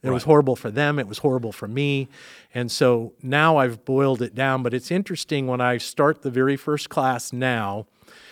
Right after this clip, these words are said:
Speaker 1: um, give 'em a little intro, and the first thing I say to 'em is this, "I wanna know your name.
Speaker 2: Mm-hmm.
Speaker 1: I want you to tell me what kind of phone you have."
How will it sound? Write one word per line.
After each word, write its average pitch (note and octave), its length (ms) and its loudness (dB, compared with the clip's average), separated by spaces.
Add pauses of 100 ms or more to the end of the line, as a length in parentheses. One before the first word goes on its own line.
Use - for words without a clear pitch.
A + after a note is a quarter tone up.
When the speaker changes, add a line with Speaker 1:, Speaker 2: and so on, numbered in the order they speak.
(220)
Speaker 1:
um, G#2+ 500 -2 (480)
give D#3+ 140 2
'em D#3+ 60 0
a D3+ 40 0
little D3+ 300 2
intro, B2+ 540 0
and A#2+ 120 -2
the B2 60 -4
first E3+ 320 -4
thing D#3 220 -2
I C#3 100 0
say A#2+ 580 -2 (240)
to B2 180 -6
'em B2 140 -2
is A#2+ 160 -6
this, A#2+ 160 -8
"I B2+ 80 0
wanna C#3 280 -2
know D#3 120 0
your G3 200 -2
name. D3+ 440 -2 (320)
Speaker 2:
Mm-hmm. G#2+ 220 -10
Speaker 1:
I A2+ 60 -8
want C3+ 220 -2
you D3 100 -2
to D3+ 80 0
tell D#3+ 220 -4
me C3+ 140 -2
what C3 420 0
kind G3 360 -4
of F#3 100 0
phone D#3+ 520 0
you E3+ 160 2
have." B2+ 640 -4